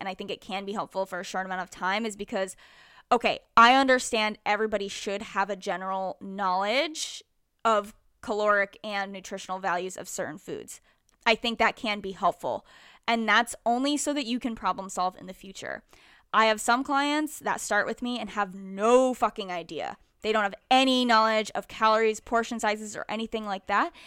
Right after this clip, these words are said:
So that's when I would give them a, a week, maybe even a couple days, sometimes depending.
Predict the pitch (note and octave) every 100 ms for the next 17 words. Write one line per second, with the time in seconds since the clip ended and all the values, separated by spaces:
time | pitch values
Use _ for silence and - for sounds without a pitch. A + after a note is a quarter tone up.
0 | - A#3+ A3 A3 A#3 A#3+ A#3 A3 G#3 G#3+
1 | B3 A3 G#3 G#3 A3 G3 A3 G#3 G#3 F3+
2 | _ _ G#3 G#3 A3 - - - _ _
3 | - _ C4 C#4 C#4+ B3+ A3+ G#3 F#3+ F3+
4 | E3+ G#3 - - G3 F#3+ G3+ G3+ G3 F#3+
5 | A3 G3+ A#3 D4+